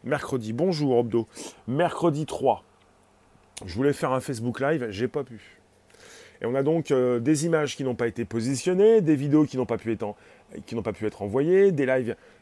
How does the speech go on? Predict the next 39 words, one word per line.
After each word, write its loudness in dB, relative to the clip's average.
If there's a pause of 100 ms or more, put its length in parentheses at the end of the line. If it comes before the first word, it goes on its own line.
qui -6
n'ont 0
pas 2
pu -4
être -4
réalisés, 2
et 0
à -2
la 0
place 0
des -2
photos, 0
on 2
avait 0
des, 0
des, 0
du -4
texte. -4 (600)
Bonjour 8
Nadia, 8
ça 0
va 6
bien ? 2 (360)
Et 4
le 4
texte 2
qui -10
précise -2
qui -4
se 0
trouve -2
dans 2
les 0
photos. -8 (420)
Il -12
s'agissait -4
d'une -4
reconnaissance, -6
euh, -4